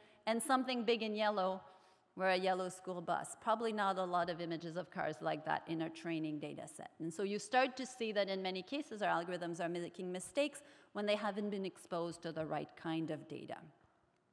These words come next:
One technique that we have been looking at to improve in cases where our machines are not doing as well as we want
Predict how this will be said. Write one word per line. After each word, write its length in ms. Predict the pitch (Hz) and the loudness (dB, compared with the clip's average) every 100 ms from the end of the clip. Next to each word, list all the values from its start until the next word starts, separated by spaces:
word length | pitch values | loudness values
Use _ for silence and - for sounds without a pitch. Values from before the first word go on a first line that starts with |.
| _ _ _ _ - - _ _ _ | _ _ _ _ -20 -20 _ _ _
One 460 | 202 220 294 381 349 | -6 2 4 4 2
technique 640 | 349 285 - 254 226 - | 2 0 0 -2 -2 0
that 160 | 226 - | 0 2
we 100 | 208 | 2
have 180 | 208 180 | 0 -2
been 200 | 202 202 | -2 -2
looking 320 | 247 277 247 | -2 -4 -2
at 320 | 196 175 - - | 0 -2 -6 -8
to 120 | 226 | -4
improve 760 | - 226 - - 196 269 175 151 - - _ _ _ | 0 -2 -2 -2 2 4 2 -4 -14 -20 _ _ _
in 120 | 202 | -4
cases 600 | 208 262 254 - 202 185 | 0 0 0 -2 -4 0
where 120 | 185 | 6
our 80 | 196 | 6
machines 460 | 196 185 - 220 202 | 6 0 -2 -2 -2
are 80 | 196 | 0
not 260 | 185 - | -2 -2
doing 360 | 185 190 190 180 | -6 -4 -4 -4
as 160 | 185 175 | -8 -6
well 220 | 170 170 | -2 -2
as 180 | 170 175 | -2 -4
we 140 | 220 | -4
want 260 | 226 320 | 0 0